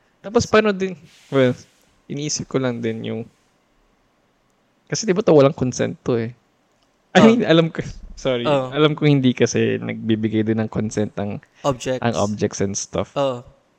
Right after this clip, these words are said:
Speaker 2: So kung okay lang? Eh, pe-, pe-, pe-,
Speaker 1: Possible, I
Speaker 2: ito
Speaker 1: mean,
Speaker 2: na lang.
Speaker 1: ang, ang
Speaker 2: Tingnan natin.
Speaker 1: ni-, nililink ko siya sa possible din ba yung mga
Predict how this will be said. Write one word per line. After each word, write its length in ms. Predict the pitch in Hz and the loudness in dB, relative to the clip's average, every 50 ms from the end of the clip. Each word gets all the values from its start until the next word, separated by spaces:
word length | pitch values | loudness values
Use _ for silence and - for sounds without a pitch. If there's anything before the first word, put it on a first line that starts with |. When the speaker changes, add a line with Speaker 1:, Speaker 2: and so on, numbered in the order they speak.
| _ _ _ _ _ _ _ _ _ _ _ _ _ | _ _ _ _ _ _ _ _ _ _ _ _ _
Speaker 2:
So 200 | - - - - | -10 -10 -10 -8
kung 160 | 170 160 135 | -8 -6 -4
okay 580 | 143 123 _ _ _ _ _ - - 135 131 | -4 -6 _ _ _ _ _ -8 -6 -4 -4
lang? 300 | 127 123 123 127 135 143 147 _ _ _ _ _ _ _ _ _ _ _ - - - | -4 -4 -6 -8 -10 -14 -20 _ _ _ _ _ _ _ _ _ _ _ -20 -14 -10
Eh, 80 | - | -6
pe-, 240 | 202 - 254 - 240 | -2 -2 -2 -2 -2
pe-, 200 | 220 - - - - | -4 -6 -6 -6 -8
pe-, 80 | 175 160 | -4 2
Speaker 1:
Possible, 380 | - 185 - 208 202 185 202 185 | 4 6 8 8 10 10 8 8
I 80 | - | 8
Speaker 2:
ito 80 | 151 208 | 8 6
Speaker 1:
mean, 140 | 220 226 208 | 8 6 4
Speaker 2:
na 60 | 170 | 4
lang. 20 | 165 | 4
Speaker 1:
ang, 160 | 160 156 156 | 4 4 4
ang 80 | 147 160 170 180 185 | 6 6 6 6 6
Speaker 2:
Tingnan 100 | 180 - | 4 2
natin. 140 | - 185 190 | 4 6 6
Speaker 1:
ni-, 120 | 190 196 | 8 8
nililink 420 | 196 185 185 185 185 170 170 165 - | 8 10 10 10 8 8 4 0 0
ko 160 | - 160 151 | 0 0 2
siya 340 | - - - 107 107 113 127 - _ - - _ | 4 4 6 6 6 4 2 -2 _ -20 -20 _
sa 340 | - - - 139 131 127 127 | -2 4 6 8 10 10 8
possible 560 | - - 139 135 135 - 135 131 131 127 131 | 6 6 6 6 6 6 4 6 8 8 8
din 180 | 123 123 120 113 | 6 6 2 4
ba 140 | 107 104 104 | 4 4 4
yung 160 | 107 107 110 | 4 4 2
mga 160 | 110 110 107 | 2 0 2